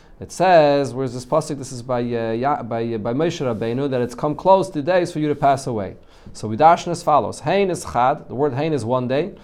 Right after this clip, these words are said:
Karvu, plural, is Trei, two day, another two days, and Yomecha, Trei is another two days. Ha Chamisha. So you have five days over here that after that, when you pass away, it's considered to be the regular Misa.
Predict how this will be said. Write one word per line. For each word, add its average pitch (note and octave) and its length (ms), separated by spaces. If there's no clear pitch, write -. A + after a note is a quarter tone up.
Karvu, D3+ 560
plural, D3 420
is - 120
Trei, C3 520
two C#3 120
day, C3+ 140
another B2 300
two - 180
days, D3 320
and C#3 100
Yomecha, E3+ 720
Trei G#3+ 220
is F#3 80
another G#3 260
two F3+ 200
days. C#3+ 400
Ha F3 100
Chamisha. F#3+ 640
So - 120
you D#3 80
have E3+ 220
five E3+ 320
days G#3 240
over D#3 160
here D3+ 300
that D3 320
after E3+ 360
that, F3+ 300
when C#3 80
you B2+ 80
pass D3 280
away, G3 320
it's F3 100
considered F3+ 400
to F#3 80
be F3+ 100
the E3 120
regular D#3 500
Misa. - 460